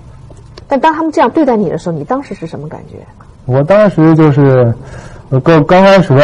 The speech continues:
Speaker 2: 反正也是不，不，不爽的这种感觉。然后最后是慢慢的好像习惯了吧。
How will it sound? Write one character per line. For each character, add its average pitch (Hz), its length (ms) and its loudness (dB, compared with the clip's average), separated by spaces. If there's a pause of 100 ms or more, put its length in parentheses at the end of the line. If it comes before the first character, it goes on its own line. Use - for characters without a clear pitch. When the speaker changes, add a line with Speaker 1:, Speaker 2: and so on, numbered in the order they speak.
(140)
Speaker 2:
反 131 120 2
正 143 300 4
也 123 140 4
是 139 160 4
不， 139 320 0
不， 135 240 -2 (160)
不 151 160 2
爽 110 280 0
的 123 120 2
这 123 100 0
种 104 160 -2
感 113 140 -8
觉。 127 60 -10 (520)
然 131 100 0
后 143 80 2
最 165 160 4
后 160 60 4 (140)
是 151 60 4
慢 143 120 4
慢 151 300 6
的 147 160 4
好 117 80 4
像 127 120 4
习 131 220 -2
惯 156 180 4
了 110 80 2
吧。 135 140 -6